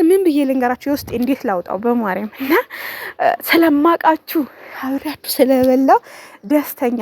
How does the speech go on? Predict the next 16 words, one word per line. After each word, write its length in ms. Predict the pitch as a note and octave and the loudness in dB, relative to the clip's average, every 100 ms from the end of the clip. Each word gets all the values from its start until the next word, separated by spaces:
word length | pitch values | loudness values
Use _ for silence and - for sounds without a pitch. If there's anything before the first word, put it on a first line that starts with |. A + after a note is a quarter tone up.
| G3 | -4
ነኝ። 140 | F#3+ G3 | -4 -4
በቃ 160 | G3 A#3 | -4 2
አለ 200 | A3 B3+ | 4 6
አይደለ? 300 | B3+ B3+ C4+ D#4 F4 - - - _ A3+ | 4 4 2 0 0 -6 -20 -20 _ -6
ብዙ 200 | C#4+ C#4 F4+ G4+ | -2 2 4 4
ነገር 340 | F4+ D4 D4 B3+ A#3 A3+ - - - D4 | 4 4 4 4 4 4 4 2 2 0
አሳልፈናል 720 | C4 D4 C#4+ C#4 B3+ A3 G#3 G#3+ | 2 2 2 0 -2 -4 -6 -6
ባይዘው 300 | G3+ G#3 G#3 | -6 -4 -4
እኔና 320 | G#3 G#3 G#3 | -4 -6 -4
አብርሽ 260 | G3+ A3 A#3 A#3+ | -4 -4 -6 -4
ማለት 320 | G3+ G#3 - | -2 -2 -4
ነው። 120 | A3 | -4
እና 120 | A#3 C4 B3+ - - - - G#3 E3+ A#2 - _ A4 | -2 -2 -4 -8 -12 -8 0 2 2 0 -4 _ -2
በቃ 200 | D#4+ - - | -2 -2 -8
ትችላለህ፣ 680 | - D#4 - E4+ D4 C#4+ G#4 | -2 -2 4 6 6 6 4
ትለያለህ። 840 | - C#4+ C#4 D4+ C4 D4+ D4+ G#4 | 2 0 2 4 4 4 4 4